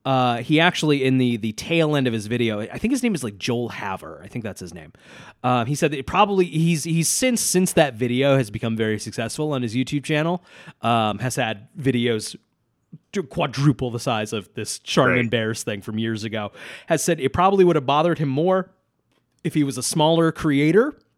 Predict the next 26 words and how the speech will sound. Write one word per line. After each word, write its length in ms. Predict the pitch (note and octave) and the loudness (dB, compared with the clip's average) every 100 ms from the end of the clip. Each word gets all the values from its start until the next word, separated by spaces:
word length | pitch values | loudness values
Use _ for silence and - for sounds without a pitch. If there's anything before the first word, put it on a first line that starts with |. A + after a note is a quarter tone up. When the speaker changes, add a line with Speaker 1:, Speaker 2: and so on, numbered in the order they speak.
| _ _ _ _ _ _ _ _ - - | _ _ _ _ _ _ _ _ -20 -20
Speaker 1:
It 120 | A#2+ | -2
probably 260 | D3 C3+ C3+ | 2 4 4
would 140 | B2+ | 2
have 120 | A#2 | 2
burned 320 | D#3+ F#3 F3+ | 2 2 2
more. 380 | E3 F3 E3+ E3 - - - - | 4 4 4 2 -6 -20 -20 -2
Uh, 340 | C3+ C3+ C3+ C3+ | 2 4 4 2
so 120 | D3+ | -2
he 60 | |
spent 200 | C3+ F3 | 2 2
the 80 | D#3+ | 4
rest 240 | D#3 E3 - | 4 4 2
of 80 | |
his 100 | D3 | -2
video 260 | A#2+ C#3+ C3 | 2 4 4
just 180 | B2+ C3+ | 2 -4
highlighting 520 | - D#3 D3 C#3 C3+ | -2 -2 0 0 0
a 60 | C3 | 0
bunch 180 | B2 A#2+ | 0 0
of 120 | B2 | -2
other 180 | A2 A2 | -2 -2
small 300 | - A2+ G#2+ | -2 -2 -2
creators 640 | - G2 F#2 E2+ - - | -4 -6 -8 -8 -6 -4
that 140 | - G#2+ | -2 -2
he 100 | G2 | -4
liked. 420 | F2+ - - - | -10 -16 -16 -12